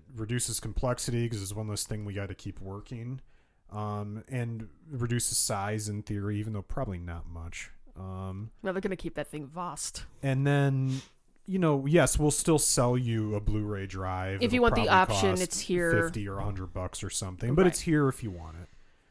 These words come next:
Speaker 1: Um, and I think that makes sense, especially from Sony's perspective, since Blu-ray is their technology. Um,
Speaker 2: Well, and like you were saying earlier, I do think a lot of people are just, like, content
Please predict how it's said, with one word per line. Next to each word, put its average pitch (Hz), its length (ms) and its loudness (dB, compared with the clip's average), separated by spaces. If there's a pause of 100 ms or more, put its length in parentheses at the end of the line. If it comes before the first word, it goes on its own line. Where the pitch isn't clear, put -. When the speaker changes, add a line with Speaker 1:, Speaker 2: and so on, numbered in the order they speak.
(340)
Speaker 1:
Um, 104 440 -8
and 196 100 -2
I 175 80 4
think 151 180 -2
that 127 140 2
makes 127 200 0
sense, 127 320 0
especially 117 400 -4
from 95 180 -10
Sony's 107 440 -4
perspective, 92 640 -8
since - 240 -8
Blu-ray 95 540 -6
is 87 300 -8 (280)
their 90 240 -8
technology. 95 840 -12 (680)
Um, 95 540 -10 (240)
Speaker 2:
Well, 330 120 2
and 403 100 2
like 427 140 -4
you 277 80 2
were 339 80 -2
saying 381 300 -4
earlier, 214 380 -2
I 170 80 -6
do 175 160 -6
think 202 220 -6
a 185 40 -8
lot 165 200 -6
of 175 80 -10
people 185 300 -6
are 185 60 -2
just, - 280 -10
like, - 320 -12
content 185 480 -6